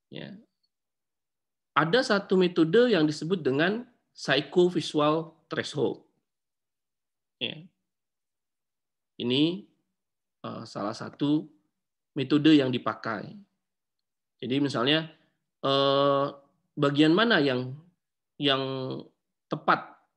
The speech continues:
atau setidaknya sesuai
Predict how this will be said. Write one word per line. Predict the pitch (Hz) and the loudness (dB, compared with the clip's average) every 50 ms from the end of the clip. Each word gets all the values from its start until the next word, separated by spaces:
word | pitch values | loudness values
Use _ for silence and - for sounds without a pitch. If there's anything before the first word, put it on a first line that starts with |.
| _ _ - | _ _ -8
atau | 123 123 - - 147 147 156 151 156 - - _ _ | -8 -6 -2 0 2 2 2 0 -4 -10 -20 _ _
setidaknya | - - - 165 156 143 139 127 - - 151 170 175 185 208 233 - _ _ _ _ _ _ _ _ _ _ _ _ _ _ _ _ _ _ _ _ | -20 -8 -4 -4 0 0 0 0 2 2 2 2 2 -2 -4 -8 -14 _ _ _ _ _ _ _ _ _ _ _ _ _ _ _ _ _ _ _ _
sesuai | - - 175 165 - 208 202 175 147 120 101 - - - | -6 -6 -6 -4 0 0 2 2 2 0 -2 -6 -10 -16